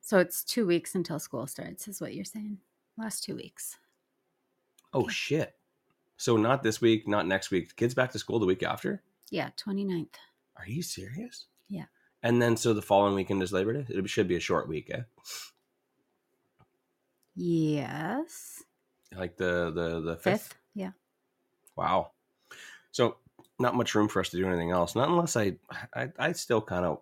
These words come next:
Speaker 2: sorta wanna do a, a meetup. But unless I do a meetup this week or next week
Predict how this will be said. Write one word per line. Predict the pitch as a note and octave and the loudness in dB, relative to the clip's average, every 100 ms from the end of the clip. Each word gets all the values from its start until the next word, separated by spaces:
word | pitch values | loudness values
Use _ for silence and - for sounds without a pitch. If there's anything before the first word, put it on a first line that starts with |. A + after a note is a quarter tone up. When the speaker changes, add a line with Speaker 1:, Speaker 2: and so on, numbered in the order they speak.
| - | -6
Speaker 2:
sorta | F2 D#2+ D2+ | -2 0 0
wanna | D2+ C#2+ C#2+ | -2 -4 -4
do | D2 D2+ D2 | -6 -6 -6
a, | C2+ D#2 _ _ _ _ _ _ _ _ _ _ _ _ _ _ - | -6 -12 _ _ _ _ _ _ _ _ _ _ _ _ _ _ -6
a | G2 | -4
meetup. | F2 E2+ G2 - - _ _ _ _ _ _ _ _ _ _ _ _ _ - | -4 -4 -8 -10 -20 _ _ _ _ _ _ _ _ _ _ _ _ _ -6
But | F#2 | 0
unless | F#2+ A#2 | 4 4
I | B2+ | 4
do | G#2 F#2+ | 2 2
a | |
meetup | F2 E2+ E2+ - | 4 2 0 -2
this | E2+ - | -4 -2
week | D#2 D2+ | -2 -2
or | |
next | C#2+ D2+ - | -6 -6 -6
week | D#2+ D2 - | -6 -6 -10